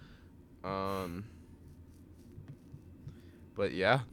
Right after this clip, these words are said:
thank you so much for tuning into this episode. Thank you so much for sending the user submitted comment of the week. If you wanna send your own user submitted comment of the week,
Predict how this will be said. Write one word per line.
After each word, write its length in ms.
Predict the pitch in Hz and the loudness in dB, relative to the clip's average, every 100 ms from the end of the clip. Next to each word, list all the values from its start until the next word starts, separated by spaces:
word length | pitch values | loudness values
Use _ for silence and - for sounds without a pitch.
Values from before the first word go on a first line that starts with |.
| - - - - - - - | -12 -16 -16 -14 -14 -14 2
thank 200 | 104 98 | 4 6
you 100 | 110 | 4
so 200 | 98 104 | 6 6
much 240 | 104 110 - | 8 4 2
for 100 | 101 | 0
tuning 300 | 120 104 104 | 2 2 0
into 160 | 104 | 0
this 180 | 101 104 | -2 0
episode. 600 | - - 104 110 104 101 | 0 0 0 2 2 4
Thank 220 | 113 107 | 6 6
you 80 | 107 | 6
so 180 | - 107 | 10 12
much 220 | 104 98 | 12 8
for 120 | - | 6
sending 280 | 101 107 104 | 6 8 8
the 60 | 101 | 6
user 200 | 101 101 | 6 4
submitted 340 | 110 95 101 | 4 2 -2
comment 320 | - 107 101 | 2 2 2
of 120 | 98 101 | 0 -2
the 80 | 98 | -2
week. 340 | 90 107 104 | 0 -2 -2
If 120 | 101 113 | -2 8
you 140 | 123 | 10
wanna 200 | 127 123 | 10 10
send 200 | 135 123 | 8 10
your 180 | 120 - | 10 12
own 180 | 127 131 | 12 12
user 200 | 120 120 | 12 8
submitted 300 | 123 120 123 | 8 8 10
comment 240 | 120 120 | 10 10
of 60 | 117 | 8
the 60 | |
week, 280 | 113 123 | 8 8